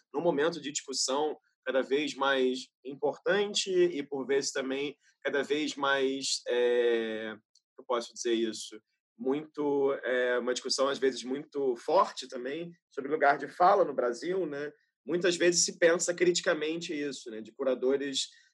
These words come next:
não negros trabalhando com arte contemporânea feita por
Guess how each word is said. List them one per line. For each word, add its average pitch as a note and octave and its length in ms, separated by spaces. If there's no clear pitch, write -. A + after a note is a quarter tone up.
não E3 280
negros E3+ 480
trabalhando D3 720
com C#3 160
arte C3+ 220
contemporânea C3 640
feita C3 440
por C3 320